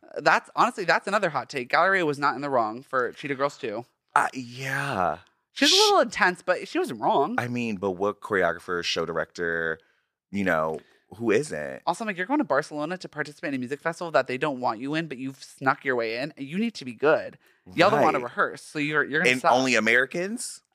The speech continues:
Speaker 1: Uh,
Speaker 2: Y'all got
Speaker 1: yeah.
Speaker 2: something to prove.
Speaker 1: Uh, literally.
Speaker 2: Ugh. Well, I don't know if the universe had Destiny Child or anything,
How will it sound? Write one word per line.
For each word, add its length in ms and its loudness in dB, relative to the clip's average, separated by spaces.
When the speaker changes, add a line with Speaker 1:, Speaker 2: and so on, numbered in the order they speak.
Speaker 1:
Uh, 40 4
Speaker 2:
Y'all 260 4
got 60 8
Speaker 1:
yeah. 60 6
Speaker 2:
something 240 0
to 60 0
prove. 540 2
Speaker 1:
Uh, 80 6
literally. 720 -2
Speaker 2:
Ugh. 80 -4
Well, 140 6
I 60 4
don't 80 0
know 60 -2
if 80 -6
the 80 -14
universe 320 -10
had 200 -10
Destiny 280 -10
Child 260 -2
or 40 -4
anything, 360 -12